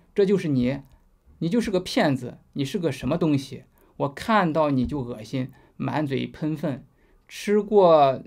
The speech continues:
shit 了吧你？说的那个脏话，你就是个叉叉叉不要脸的，我看你就恶心，想抽你。你最好把你的狗嘴管住了，要不我卸了你的狗腿。”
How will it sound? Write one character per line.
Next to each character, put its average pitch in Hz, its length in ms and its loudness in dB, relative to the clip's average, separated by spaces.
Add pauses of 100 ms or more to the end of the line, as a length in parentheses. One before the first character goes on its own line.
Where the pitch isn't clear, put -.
(120)
shit 180 400 -2
了 127 80 0
吧 - 100 -8
你？ 123 300 -6 (800)
说 - 220 -2
的 165 100 4
那 160 120 0
个 139 100 -2
脏 170 260 2
话， 139 400 0 (420)
你 147 100 -2
就 190 180 6
是 185 200 -2
个 135 260 2
叉 170 240 -2
叉 175 100 6
叉 175 180 -2
不 151 100 -2
要 160 140 6
脸 131 240 -2
的， 127 200 -14 (440)
我 147 120 -2
看 180 240 0
你 143 60 0
就 143 140 -2
恶 117 180 -8
心， 143 160 -8
想 123 180 -10
抽 175 260 2
你。 113 220 -4 (400)
你 147 100 -2
最 190 200 2
好 139 160 2
把 131 140 0
你 139 100 0
的 131 100 -2
狗 131 240 -4
嘴 131 160 -6
管 127 220 -6
住 151 140 -4
了， 117 180 -10 (240)
要 185 220 8
不 127 240 -4
我 131 80 -2
卸 165 200 0
了 143 60 0
你 131 60 -2
的 131 60 -4
狗 131 160 -4
腿。” - 280 -12